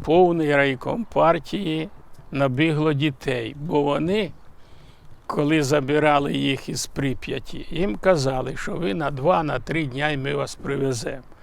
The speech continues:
Таким чином люди не одяглись. Це було дуже терміново, все робилось.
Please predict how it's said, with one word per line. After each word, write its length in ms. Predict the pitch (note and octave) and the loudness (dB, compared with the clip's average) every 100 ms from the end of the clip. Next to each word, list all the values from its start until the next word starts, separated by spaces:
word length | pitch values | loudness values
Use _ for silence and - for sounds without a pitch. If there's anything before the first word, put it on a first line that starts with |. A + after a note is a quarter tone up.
| - - - - | -20 -20 -20 -6
Таким 380 | C#3+ - F3 E3+ | -6 -2 -4 -2
чином 420 | - F3 E3+ D3+ | 0 0 2 2
люди 360 | D3+ D#3+ D#3 | 2 2 2
не 140 | D3+ D3+ | 2 2
одяглись. 880 | D3+ D3 D3+ C#3 D#3 D3 A#2+ - - - - - - - - - | 2 2 2 2 2 0 -4 -10 -18 -20 -20 -20 -20 -20 -20 -6
Це 160 | - | -4
було 340 | C3 C3 C#3 D3 | -2 0 2 2
дуже 340 | C3+ D3+ C3+ | 2 0 0
терміново, 920 | - E3+ C#3+ C#3 C#3+ C#3+ C#3+ D3+ D3+ | -4 -4 -2 0 2 4 4 2 0
все 380 | C#3+ - D#3 D#3 | -2 -2 0 2
робилось. 680 | D#3 C#3 D#3 E3 - F3+ | 0 0 0 0 -4 -8